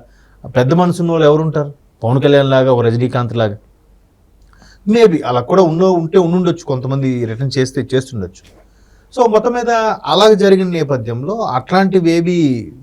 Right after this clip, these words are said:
కరెక్ట్ కాదు అని ఆయన ఖండించారు. అయితే ఇప్పుడు ఫిల్మ్ నగర్ వర్గాల్లో కానీ లేదంటే ఇండస్ట్రీ వర్గాల్లో ఉండి వినపడుతున్న గుసగుసలు ఏంటంటే,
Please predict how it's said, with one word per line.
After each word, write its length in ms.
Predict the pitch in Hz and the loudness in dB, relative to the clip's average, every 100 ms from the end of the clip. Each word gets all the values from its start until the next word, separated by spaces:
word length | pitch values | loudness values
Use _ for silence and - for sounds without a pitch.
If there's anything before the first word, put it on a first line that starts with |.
| - | -4
కరెక్ట్ 260 | 123 - | -4 -4
కాదు 320 | 135 123 110 147 | 0 2 2 0
అని 160 | 208 | -2
ఆయన 120 | 147 | -4
ఖండించారు. 540 | 113 98 90 85 - - - _ | -4 -6 -6 -8 -14 -20 -20 _
అయితే 420 | 92 90 139 240 247 _ _ - - - | -10 -2 0 0 -2 _ _ -20 -16 -10
ఇప్పుడు 240 | 254 277 | -2 -2
ఫిల్మ్ 260 | 190 196 233 | 0 0 2
నగర్ 220 | 240 233 | 4 6
వర్గాల్లో 640 | 214 202 202 190 190 185 | 6 4 2 2 4 2
కానీ 600 | 180 175 170 185 196 196 | 0 -2 -2 -4 -4 -4
లేదంటే 400 | 170 170 165 147 | 0 2 2 0
ఇండస్ట్రీ 360 | 135 156 156 175 | -4 -6 -4 -2
వర్గాల్లో 480 | 160 147 156 151 147 | -2 -2 -2 0 0
ఉండి 180 | 147 135 | 0 -2
వినపడుతున్న 500 | 135 135 123 123 120 | -2 -2 -4 -6 -2
గుసగుసలు 540 | 104 104 143 135 107 | -2 -2 -4 -4 -4
ఏంటంటే, 500 | 90 82 82 117 | -6 -8 -10 -10